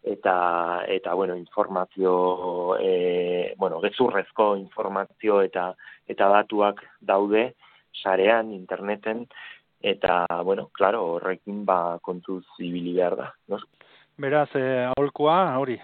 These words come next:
Speaker 2: ba, iturri ofizialetara jotzea, edo
Speaker 1: Iturri
Speaker 2: iturri,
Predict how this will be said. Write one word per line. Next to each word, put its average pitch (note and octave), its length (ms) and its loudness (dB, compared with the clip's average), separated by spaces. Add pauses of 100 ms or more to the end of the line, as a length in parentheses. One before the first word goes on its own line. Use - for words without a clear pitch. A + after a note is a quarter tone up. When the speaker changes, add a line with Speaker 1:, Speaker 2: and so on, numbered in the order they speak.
(140)
Speaker 2:
ba, A#2 760 -4 (220)
iturri C#3 320 -6 (120)
ofizialetara C3 840 0
jotzea, D3 520 0
edo C3 420 4
Speaker 1:
Iturri - 360 2
Speaker 2:
iturri, C#3+ 320 -2